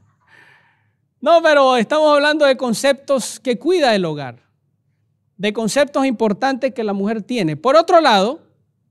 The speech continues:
ustedes saben que la mujer no fue hecha, como dicen algunos relatos y términos muy, eh, jocosos,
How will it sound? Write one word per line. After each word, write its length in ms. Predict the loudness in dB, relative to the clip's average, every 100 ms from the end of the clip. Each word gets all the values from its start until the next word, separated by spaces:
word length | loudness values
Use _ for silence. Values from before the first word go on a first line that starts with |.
| _ _ _ _ _ _
ustedes 300 | 0 0 2
saben 260 | 0 -2
que 80 | -2
la 140 | -4
mujer 520 | -2 -4 -4 -4 -6 -12 _ _ _ _
no 220 | -8 -6 -4
fue 300 | -2 0 0
hecha, 240 | 0 -4
como 240 | -4 -4
dicen 320 | -2 -4 -4 -4
algunos 720 | -4 -4 -4 -6 -8 -16 _ -16
relatos 800 | -4 0 2 0 -2 -8 -8 -8
y 160 | -8
términos 560 | -10 _ -4 -4 -4 -4
muy, 580 | -2 -4 -4 -6 -8 _ _ _ _ _
eh, 200 | -8 -6
jocosos, 800 | -2 -2 2 2 2 -4 -10 -18